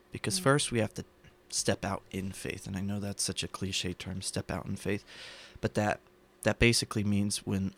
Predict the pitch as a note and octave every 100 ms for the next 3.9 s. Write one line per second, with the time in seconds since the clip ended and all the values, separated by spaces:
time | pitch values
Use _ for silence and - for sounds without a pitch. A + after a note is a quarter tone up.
0 | - G#2 - C#3+ - C3 A2+ G#2 G#2 G2+
1 | - A#2+ - G2+ - G2+ - G#2 - -
2 | - - - G#2 F#2+ F#2+ - - G2 F#2+
3 | G2 E2 - G2 G2+ - G#2+ F#2+